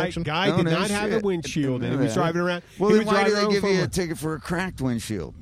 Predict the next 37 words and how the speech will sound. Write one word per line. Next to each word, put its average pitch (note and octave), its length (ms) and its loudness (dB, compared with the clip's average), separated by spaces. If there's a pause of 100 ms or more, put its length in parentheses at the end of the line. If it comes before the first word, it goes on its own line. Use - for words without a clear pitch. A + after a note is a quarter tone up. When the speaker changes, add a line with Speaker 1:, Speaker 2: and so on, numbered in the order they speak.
(160)
Speaker 1:
Mm-mm. D#3+ 220 -4
Speaker 3:
when F2 160 -14
you A2+ 60 -12 (100)
Speaker 1:
Because D3+ 260 0
Speaker 3:
don't E3 160 2
Speaker 1:
that, E3 60 2
Speaker 3:
even D#3 140 0
have E3 180 -2
to F3+ 100 -6
have E3+ 260 -4
one? G2 220 -4
That's F3 220 -2
crazy. G#2 420 -4
Speaker 1:
because D3+ 380 2
that's E3+ 240 -2
of C#3 80 -2
his D3+ 140 0
ability C3+ 360 -2
issue. - 280 -8 (100)
Speaker 3:
Oh. B2 40 -2
Speaker 2:
Mm. B2+ 340 -4 (840)
Yeah, D3+ 140 -2
it C3+ 80 -6
impairs C3+ 400 -4
your C3+ 80 -4
vision. G2+ 420 -6 (640)
Um, C#3+ 400 -8 (240)
one C#3+ 220 -4
of D#3+ 80 -4
our, D3 280 -2 (160)
uh, A2 300 -4
regulars C#3+ 540 -4
was, A#2+ 340 -4
uh, A2+ 240 -6
driving C3 480 -6
in, A#2+ 240 -4
and G#2+ 300 -6